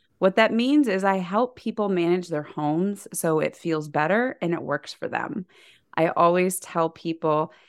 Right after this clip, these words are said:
when your car isn't running as smoothly as you know it can, you go to a mechanic.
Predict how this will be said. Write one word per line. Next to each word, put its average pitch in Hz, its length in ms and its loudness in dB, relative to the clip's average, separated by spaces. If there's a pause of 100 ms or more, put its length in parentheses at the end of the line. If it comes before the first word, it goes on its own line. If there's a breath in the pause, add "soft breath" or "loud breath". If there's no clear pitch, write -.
(280 soft breath)
when 185 120 4
your 214 140 4
car 214 560 2
isn't 185 340 -4
running 160 340 0
as 156 120 -4
smoothly 160 720 -2
as 151 180 -2
you 147 120 -2
know 131 280 -4
it - 160 -6
can, 254 500 -6
you 202 260 -4
go 180 260 2
to 190 280 2
a 175 40 -4
mechanic. 160 1120 -6